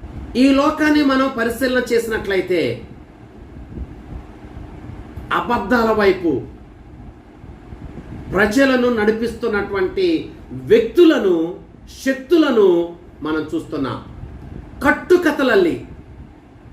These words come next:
సత్యము నుండి ప్రజలను దూరం చేసి, సత్యాన్ని వాళ్ళకి తెలియకుండా మభ్య పెడుతున్నటువంటి వ్యక్తులను మనం చూస్తూ ఉన్నాం. కానీ ఈ గందరగోళ లోకములో,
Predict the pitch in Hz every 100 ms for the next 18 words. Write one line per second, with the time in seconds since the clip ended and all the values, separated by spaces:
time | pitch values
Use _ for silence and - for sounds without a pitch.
0 | - - - - - - - 269 277 339
1 | 330 320 302 294 320 254 262 285 285 285
2 | 254 254 254 - 226 226 165 120 - -
3 | - - - - - - - - - -
4 | - - - - - 254 262 339 330 330
5 | 294 277 254 - 254 269 262 226 220 156
6 | 117 - - - - - 151 170 208 214
7 | 339 302 269 269 247 233 226 208 202 185
8 | 175 175 - - 110 170 175 226 214 190
9 | 190 170 160 175 - 165 147 143 131 110
10 | - - - - - - - - 180 165
11 | 175 175 151 117 - - - - - -
12 | - - - - - 220 226 - 202 226
13 | 254 247 214 226 220 208 208 202 196 170
14 | 123 -